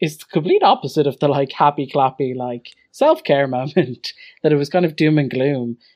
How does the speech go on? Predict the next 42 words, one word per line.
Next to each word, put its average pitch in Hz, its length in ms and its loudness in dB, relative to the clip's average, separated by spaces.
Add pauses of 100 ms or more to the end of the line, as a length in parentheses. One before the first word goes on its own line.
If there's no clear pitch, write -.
(100)
that 135 80 2
I 135 60 4
was 127 120 0
like, 131 300 0 (200)
"Oh, 139 80 2
this 131 200 0
needs 131 360 -4
to 135 80 -4
be 123 100 -4
done." 123 320 -2
And, 139 120 -4
like, 139 180 2
I 135 60 0
think 147 180 -4
there 143 80 0
was 135 140 -6
certainly 143 300 -2
a 131 40 -4
level 127 240 -2
of, 123 100 -6
like, 123 260 -2 (1300)
there's 143 300 2
certainly 170 280 2
a 156 60 2
level 139 240 2
of, 127 80 -2
like, 160 220 -2
s-, - 280 -16 (1000)
I 147 100 0
guess, 127 420 -2
uh, 120 360 -4 (1900)
I 202 80 4
guess, 262 160 0
like, 370 360 0
um, 127 640 0 (120)
I 156 60 0
would 151 120 0
say, 196 120 4
like, 202 240 2
maybe 147 200 -2
it's 151 100 -10
bittersweet 120 680 -4